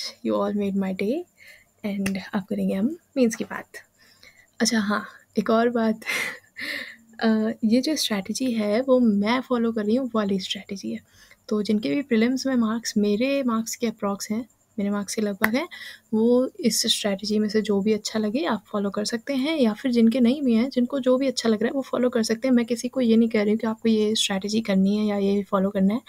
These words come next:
ये सिर्फ मेरी स्ट्रैटेजी है। जिसको अच्छी लगे फॉलो कर लीजिए।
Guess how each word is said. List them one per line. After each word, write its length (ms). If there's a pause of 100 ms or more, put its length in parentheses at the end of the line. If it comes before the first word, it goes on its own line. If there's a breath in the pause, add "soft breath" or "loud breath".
(440 loud breath)
ये 80
सिर्फ 200
मेरी 260
स्ट्रैटेजी 440
है। 140 (520 soft breath)
जिसको 220
अच्छी 200
लगे 260 (160)
फॉलो 180
कर 140
लीजिए। 300